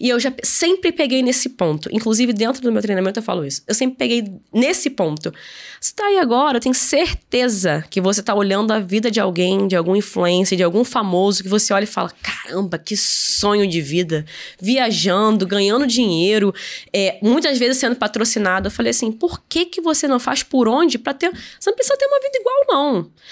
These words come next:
Porque tá tudo bem uma pessoa não que-, não querer acordar e falar assim, "Nossa, eu vou ser milionária." Tá tudo certo. Mas desde que você queira ter uma vida confortável, um dinheiro a mais no final do mês, ou uma coisa que, é, te sirva, uma reforma na sua casa, comprar um carro, trocar de celular, tá tudo certo. Algo que você precisa,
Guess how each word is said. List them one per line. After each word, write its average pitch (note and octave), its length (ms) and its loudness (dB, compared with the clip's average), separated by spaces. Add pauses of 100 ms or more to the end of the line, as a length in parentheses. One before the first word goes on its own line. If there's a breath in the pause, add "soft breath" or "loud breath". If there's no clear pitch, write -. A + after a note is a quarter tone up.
(140 loud breath)
Porque F#4+ 200 0
tá G4+ 140 -2
tudo G4 260 0
bem D4+ 200 2
uma D4 120 2
pessoa A#3+ 280 0
não G#3+ 100 0
que-, G#3 140 -8
não A3 140 2
querer G3 380 0
acordar A3 420 0
e A3+ 40 -6
falar G#3+ 140 2
assim, G#3+ 180 -4
"Nossa, B3 560 0
eu A3 40 0
vou G#3+ 100 -4
ser - 140 0
milionária." G3+ 580 2
Tá - 140 -20
tudo G#4+ 140 0
certo. G#3+ 460 -2 (100)
Mas A#3 180 0
desde D4 160 -2
que - 60 -10
você C#4+ 180 -2
queira B3+ 180 -2
ter B3 100 -2
uma B3 120 0
vida A3+ 160 -4
confortável, A3+ 720 -6 (240 loud breath)
um D4+ 80 0
dinheiro C4 280 2
a - 20 2
mais A#3 220 2
no A#3 60 0
final G#3 220 0
do F3+ 100 -2
mês, F#3+ 320 0
ou G3+ 180 -2 (220 loud breath)
uma B3+ 120 2
coisa C4+ 200 0
que, C4+ 280 -4
é, G#3 180 0
te - 220 -4
sirva, A#3 460 2 (240 loud breath)
uma A3 120 0
reforma G#3 340 0
na F3+ 60 0
sua - 160 -6
casa, G#3+ 600 -2 (260 loud breath)
comprar G3 300 0
um G3 60 -2
carro, A#3+ 340 -4
trocar F#3+ 260 -6
de - 80 -6
celular, G#3 340 0
tá D4+ 80 -8
tudo G#4 160 0
certo. - 400 -2
Algo B3+ 180 -2
que B3+ 100 -10
você C4+ 180 0
precisa, C4 500 0